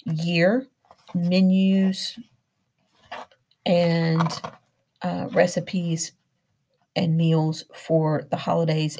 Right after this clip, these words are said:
and almost every other day. So they do everything from an elegant evening, a main event, a festive brunch, entertaining for a crowd, holiday cooking basics, and then baking for the holidays.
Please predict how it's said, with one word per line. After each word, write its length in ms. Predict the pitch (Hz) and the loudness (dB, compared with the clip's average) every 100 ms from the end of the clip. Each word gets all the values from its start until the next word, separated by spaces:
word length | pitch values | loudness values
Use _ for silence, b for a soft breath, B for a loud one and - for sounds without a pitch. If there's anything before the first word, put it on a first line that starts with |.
| 160 | -6
and 180 | 151 - | -6 -4
almost 360 | 160 147 - - | -2 -2 -4 -6
every 320 | 170 - - | -4 -4 -4
other 220 | - 262 | -4 -4
day. 400 | 214 - - - - B B B | -4 -2 -2 -6 -14 B B B
So 140 | - 185 | -6 -2
they 120 | 196 | 0
do 160 | 202 | 0
everything 560 | 190 180 175 175 175 170 | 2 2 2 0 -2 -2
from 680 | - - 170 165 160 165 - B B | -6 -4 0 0 0 -2 -6 B B
an 160 | 170 165 | -4 0
elegant 500 | 175 170 160 165 - - | 2 2 2 0 -4 0
evening, 520 | 247 254 247 233 208 | 2 2 2 0 0
a 80 | 180 | -2
main 240 | 175 165 | 0 0
event, 440 | 156 160 180 180 - | 0 0 0 0 -4
a 60 | |
festive 400 | - 190 - - - | -2 -2 0 -2 -2
brunch, 480 | - 185 185 - - b b b b | 0 2 2 -2 -10 b b b b
entertaining 540 | 240 254 254 240 208 208 | 4 4 4 0 -2 -6
for 220 | - 175 | 0 0
a 40 | - | 0
crowd, 560 | - 208 196 196 190 - | 0 0 2 -2 -4 -8
holiday 480 | - 196 190 175 170 | -6 0 2 2 0
cooking 400 | - 175 160 160 | -4 -6 -2 0
basics, 720 | 156 170 - 202 208 - - B B B B | 2 2 0 -4 -6 -6 -8 B B B B
and 120 | 190 | 2
then 180 | 180 170 | 4 2
baking 520 | 135 175 170 170 170 | 2 4 4 2 -6
for 180 | 160 - | -2 0
the 80 | 170 | 0
holidays. 680 | 190 - - - - - | 0 0 0 0 -2 -4